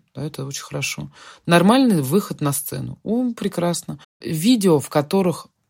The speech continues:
не запинается, не заикается вот этот инфобизнесмен, да, и хорошо говорит, и у него нету мучительных сглатываний и звуков таких паразитов, да, «э», вот это вот, когда начинают тянуть, это же ужасно.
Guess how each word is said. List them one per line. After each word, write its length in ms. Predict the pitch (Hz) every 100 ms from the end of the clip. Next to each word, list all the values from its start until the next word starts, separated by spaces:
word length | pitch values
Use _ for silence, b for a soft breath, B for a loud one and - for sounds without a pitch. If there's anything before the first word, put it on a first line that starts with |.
| _
не 340 | 170 180 196 196
запинается, 840 | 160 143 170 175 247 240 175 156
не 140 | 147
заикается 880 | 143 147 156 - 202 214 208 - 151 B B B
вот 320 | 143 131 139
этот 240 | 135 127 -
инфобизнесмен, 1040 | 151 - 139 127 139 143 143 156 143 123
да, 240 | 120 165 180
и 180 | -
хорошо 440 | 131 - 165 - 151
говорит, 500 | 131 139 165 226 - _ _ _ _ _ _ -
и 80 |
у 80 | 147
него 240 | 143 147 165
нету 400 | 151 151 139 135 B B -
мучительных 640 | 165 175 160 143 139 135
сглатываний 680 | 131 156 202 - 143 139 127
и 160 | -
звуков 500 | 139 139 180 156 131
таких 320 | - 127 127
паразитов, 640 | - 147 151 135 120 - 120
да, 200 | 139 -
«э», 500 | 135 139 135 131 117
вот 200 | 107 123
это 160 | 127 110
вот, 120 | 113
когда 220 | - 113
начинают 420 | 120 - 170 175
тянуть, 340 | - 139 120 -
это 140 | -
же 100 | 117
ужасно. 440 | 123 123 123 -